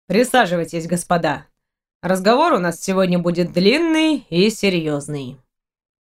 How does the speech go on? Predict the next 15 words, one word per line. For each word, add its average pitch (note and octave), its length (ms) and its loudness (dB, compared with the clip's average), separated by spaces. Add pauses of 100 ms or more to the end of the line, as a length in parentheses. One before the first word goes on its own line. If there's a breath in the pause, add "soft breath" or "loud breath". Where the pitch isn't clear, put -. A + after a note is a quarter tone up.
(640)
Коллеги C#4 320 0
нерешительно B3+ 880 4
потянулись G3 580 0
в - 80 -18
сторону G#3 420 2
длинного F#3 440 2
стола F#3 400 0
для A3 160 -2
совещаний. D3 760 -6 (640)
Каждый C#4 300 2
привычно A#3+ 480 2
сел B3+ 280 2
на G3 120 0
свое F3+ 280 -2
место, C#4+ 480 -2